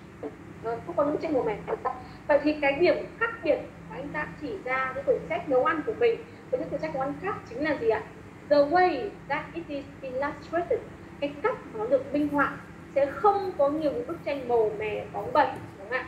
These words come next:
Mà thực tế là đi thẳng vào, à, để chỉ ra rằng là một món ăn ngon không phải là nó trông như thế nào, mà nó phải nếm mùi như thế nào và ai là người chúng ta cùng chia sẻ món ăn cùng. Ok, một cái bài rất là hay, cũng như là nó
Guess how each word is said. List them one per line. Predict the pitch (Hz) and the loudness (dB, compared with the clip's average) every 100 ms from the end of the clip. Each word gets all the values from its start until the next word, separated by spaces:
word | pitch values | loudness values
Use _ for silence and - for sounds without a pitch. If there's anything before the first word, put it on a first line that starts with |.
| - | -6
Mà | - - | -10 -10
thực | - - - - - - | -14 -14 -18 -16 -16 -6
tế | 208 202 208 | -4 -4 -4
là | 240 | -2
đi | 247 254 254 277 | -2 -4 -6 -4
thẳng | 170 170 | -4 -2
vào, | 190 185 - - - - - - - - | -2 -2 -6 -14 -16 -16 -16 -16 -12 -10
à, | - - | -10 4
để | 440 - | 4 4
chỉ | 480 247 | 2 6
ra | 254 | 6
rằng | 262 226 | 6 2
là | 202 196 - - - | -2 -4 -6 -10 -8
một | 214 208 | -6 -4
món | 208 220 | -2 0
ăn | 285 294 | 2 2
ngon | 330 330 302 - - - - | 4 4 2 -2 -6 -10 -8
không | 359 339 | -4 0
phải | 320 214 | 2 4
là | 208 202 | 2 0
nó | 208 - | 0 4
trông | 320 320 | 4 4
như | 302 | 2
thế | 277 | 2
nào, | 277 226 - 185 | 2 0 -2 -8
mà | 185 | -10
nó | 190 - | -10 -4
phải | - 427 | -2 4
nếm | 427 320 339 | 6 6 4
mùi | 247 | 2
như | 254 254 | 0 -2
thế | 254 | -4
nào | 247 214 - | -2 -6 -6
và | 196 - - - - | -8 -8 -12 -16 -2
ai | 320 320 | 2 4
là | 247 | 4
người | - 214 | 4 2
chúng | 403 - | 0 -2
ta | 247 - | -4 -4
cùng | 427 - | -6 -2
chia | 466 | -2
sẻ | - - - | 0 -2 -2
món | 427 | -8
ăn | 403 - | -8 4
cùng. | 160 - - - - - - - - - | 4 4 -8 -14 -14 -12 -12 -12 -4 2
Ok, | 370 392 | 6 6
một | 359 277 | 6 4
cái | 247 | 2
bài | 494 262 | 4 4
rất | 440 | 4
là | 302 | 2
hay, | 285 330 330 | 0 0 0
cũng | 302 311 | -2 -4
như | 320 | 0
là | 277 220 | 0 -2
nó | 220 | -4